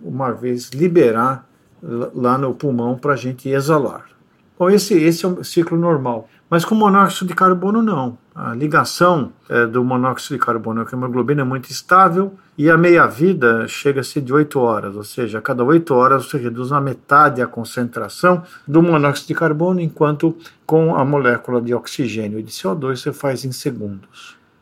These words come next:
Bom, se você tiver num ambiente fechado e teu aquecedor tiver produzindo monóxido de carbono, é, o monóxido de carbono vai começar a se ligar na hemoglobina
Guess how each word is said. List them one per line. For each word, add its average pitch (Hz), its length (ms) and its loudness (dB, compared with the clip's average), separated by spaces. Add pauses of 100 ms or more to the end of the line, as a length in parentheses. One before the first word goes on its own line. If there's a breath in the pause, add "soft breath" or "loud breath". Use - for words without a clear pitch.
(160)
Bom, 180 160 4
se - 120 -2
você 190 240 2
tiver 180 300 2
num 165 140 4
ambiente 151 360 0
fechado 107 680 -4
e 110 40 -10
teu 135 220 0
aquecedor 113 720 -6
tiver 120 300 -4
produzindo 110 600 -6
monóxido 123 600 -4
de 107 100 -12
carbono, 117 640 -4 (380 loud breath)
é, 185 180 4
o 220 100 4
monóxido 233 420 4
de - 40 -6
carbono 156 400 4
vai 175 180 4
começar 175 440 0
a - 20 0
se - 160 -2
ligar 156 380 2
na 151 180 2
hemoglobina 143 840 0